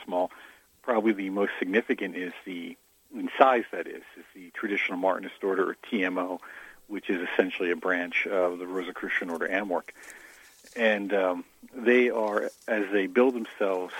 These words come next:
a Christian, uh, chivalric order, or Christian mysticism. And I think within that degree, uh,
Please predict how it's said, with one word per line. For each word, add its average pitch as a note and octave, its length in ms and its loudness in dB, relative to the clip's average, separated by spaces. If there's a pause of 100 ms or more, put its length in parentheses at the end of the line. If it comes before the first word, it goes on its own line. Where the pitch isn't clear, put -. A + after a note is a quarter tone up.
(400)
a F2+ 240 -2
Christian, G2 640 0
uh, F2 180 0
chivalric F#2+ 720 2
order, G#2+ 400 0
or C#3 100 -20
Christian - 380 -4
mysticism. - 600 -10 (760)
And F#2 360 -8 (1160)
I A#2 120 2
think D#3 220 2
within G2+ 380 0 (340)
that A2 260 0
degree, G2+ 600 -2 (380)
uh, F2+ 400 0